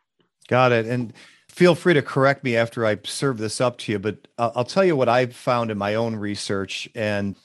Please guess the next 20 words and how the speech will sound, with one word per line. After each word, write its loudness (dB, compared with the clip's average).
despite 0
what -4
you -2
and -2
I 0
might 0
think -6
about 0
what -4
the -6
government -2
should -4
be -4
doing, -2
as -6
far 0
as -2
the -10
constitutionality -4
of 2